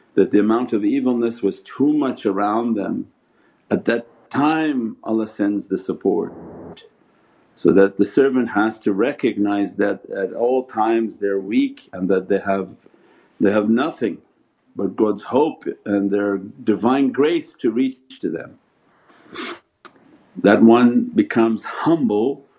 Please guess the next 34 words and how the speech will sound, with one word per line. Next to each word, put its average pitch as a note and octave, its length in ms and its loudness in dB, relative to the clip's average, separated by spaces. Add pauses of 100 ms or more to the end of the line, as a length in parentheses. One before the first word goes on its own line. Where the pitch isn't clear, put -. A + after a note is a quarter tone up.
(160)
and G2+ 180 -2
their G#2 260 0
way C#3+ 400 2
towards A#2 340 -2
Allah G#2+ 360 -2
Azza G2+ 140 -2
wa G2 120 -2
Jal G2+ 340 -2
is G2 140 -2
always, G2+ 340 0
inshaAllah, F#2+ 460 -2
humble. A2+ 580 -2 (640)
For A2 160 4
if G#2+ 220 -2
arrogance C#3+ 680 -2
should - 260 -8
come G#2+ 260 -2
in, D3 480 -2 (220)
then G#2 120 0
it G#2+ 140 0
means G#2 280 -2
that G2+ 160 0
shaitan A2 400 -2
now G#2 280 -2
took - 320 0
the F#2+ 80 0
seat A2 420 -2
and F2 300 0
is - 180 -12
sitting A#2 300 2
upon F#2 440 -2 (440)
that, F#2+ 320 0 (160)
uh, F#2 260 2
being. A2+ 380 0